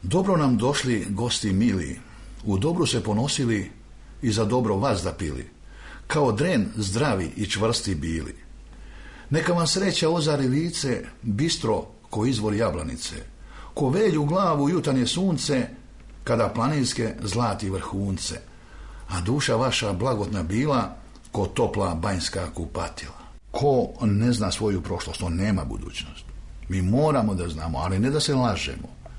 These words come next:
nego baš onako bukvalno da kažemo, to je bilo u prošlosti. Ja mojoj djeci kad pričam, ja im pričam šta je bilo, oni s-, normalno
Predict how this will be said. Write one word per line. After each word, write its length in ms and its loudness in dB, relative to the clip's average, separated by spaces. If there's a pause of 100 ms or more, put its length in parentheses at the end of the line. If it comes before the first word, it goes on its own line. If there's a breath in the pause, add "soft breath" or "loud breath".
(280 loud breath)
nego 120 -2
baš 160 0
onako 200 2
bukvalno 540 2
da 140 -2
kažemo, 360 0
to 240 0
je 120 6
bilo 260 2
u 80 0
prošlosti. 460 -6 (340 loud breath)
Ja 120 2
mojoj 260 4
djeci 260 0
kad 140 0
pričam, 300 -2 (760 loud breath)
ja 120 0
im 60 -2
pričam 240 2
šta 120 0
je 60 4
bilo, 200 0 (160)
oni 200 0
s-, 100 -4 (120)
normalno 480 0